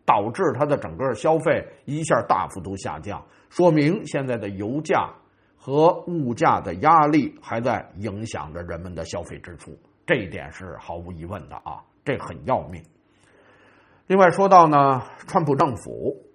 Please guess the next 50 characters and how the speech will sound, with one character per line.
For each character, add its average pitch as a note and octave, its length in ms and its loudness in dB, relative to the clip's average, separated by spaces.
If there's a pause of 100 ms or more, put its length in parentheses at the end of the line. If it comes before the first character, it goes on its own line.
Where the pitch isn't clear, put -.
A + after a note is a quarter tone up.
(960)
这 A3+ 160 8
是 D#3 120 0
路 D#3+ 200 0
透 C#3+ 180 -4
社 C3+ 260 -2
报 F2 260 -4
的 E2+ 80 -12
一 E2 120 -12
个 E2 120 -12
东 F#2+ 240 -14
西， B1+ 360 -16 (1000)
我 C#3 180 0
以 C#3+ 140 -2
前 G#2 240 -10
还 G#2 120 -8
真 F#2+ 180 -12
不 - 80 -16
知 - 120 -18
道， - 160 -18 (280)
看 D#3 180 0
到 B2 140 0
这 E3+ 180 4
个 G2 100 -8
确 C#3 220 0
实 G2+ 120 -6
让 G2+ 180 -4
我 G#2 40 -6
感 F2+ 200 -8
到 F#2+ 100 -8
很 - 220 -14
震 F#2 240 -8
惊 D2+ 160 -16 (140)
啊。 - 120 -20 (1600)
说 B3+ 220 10
在 G3+ 220 6
川 A#3+ 480 0
普 C#3 320 -10
的 A#2+ 340 -2
第 E3+ 140 0
二 D#3+ 240 4
任 D3 240 -2
期， - 420 -10 (760)
财 E3 500 2
政 E3+ 260 2
部 E3 220 -4
的 A#2 100 -4
高 G#3 300 2
级 E3+ 220 -6
官 A3+ 320 0
员 C3 340 -4